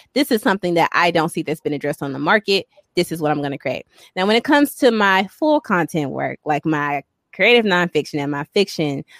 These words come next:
um, I'll, I'll talk more specifically about my fiction book 'cause that's what I'm m-, most deeply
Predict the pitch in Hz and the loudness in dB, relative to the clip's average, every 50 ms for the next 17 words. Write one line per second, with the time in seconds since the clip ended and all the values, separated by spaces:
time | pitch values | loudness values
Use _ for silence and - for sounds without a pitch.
0 | _ _ - 160 165 156 - 165 170 - - 170 170 170 - 196 175 180 180 175 | _ _ 0 2 2 4 4 4 2 4 4 2 2 4 2 0 2 2 0 -2
1 | - - 165 180 175 - 165 151 151 147 147 147 117 156 - - 170 - - 156 | -2 -2 -2 -2 -2 0 0 0 0 0 -2 -2 -4 -4 -4 -4 -6 -4 -4 -8
2 | 143 147 127 - 170 151 - 147 151 - 151 143 139 139 135 - - _ 104 175 | -8 -8 -6 -6 -4 0 0 0 0 0 -2 -4 -2 -4 -4 -6 -10 _ -4 -4
3 | 160 151 - 165 170 170 175 175 165 - - 160 160 165 170 - - 160 151 147 | -4 -4 -2 0 2 4 4 4 2 -2 -10 -10 -8 -8 -8 -4 -2 -2 -2 0
4 | 139 143 | -2 -4